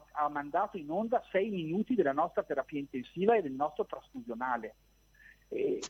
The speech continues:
eh, eh, questo è stato il panorama in cui abbiamo iniziato a parlare di plasma, quindi è stata una cosa che veramente si è voluta tenere in sordina,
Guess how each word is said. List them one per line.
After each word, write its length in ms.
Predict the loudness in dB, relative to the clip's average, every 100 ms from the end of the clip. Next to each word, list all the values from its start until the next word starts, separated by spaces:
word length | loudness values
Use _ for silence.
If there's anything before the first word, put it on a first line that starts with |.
| -8
eh, 180 | -4 -4 -6 -14 -2
eh, 180 | 0 0 -4
questo 360 | 2 4 4 2
è 40 | 2
stato 260 | -2 0
il 80 | -2
panorama 640 | 0 0 2 2 2 -2
in 100 | -6
cui 200 | -4 2
abbiamo 320 | 2 4 0 0
iniziato 580 | -8 -4 2 2 2
a 60 | 0
parlare 420 | 0 0 0 0
di 100 | -2 0
plasma, 460 | 4 4 4 -4 -6
quindi 300 | -8 -6 -10 -12 0
è 160 | 2 4
stata 240 | 4 4
una 140 | 2 6
cosa 300 | 8 8 4
che 160 | 0
veramente 520 | 4 4 4 2 2 6
si 100 | 6
è 40 |
voluta 380 | 8 8 8 6
tenere 300 | 6 2 4
in 80 | 2
sordina, 520 | 2 2 2 4 4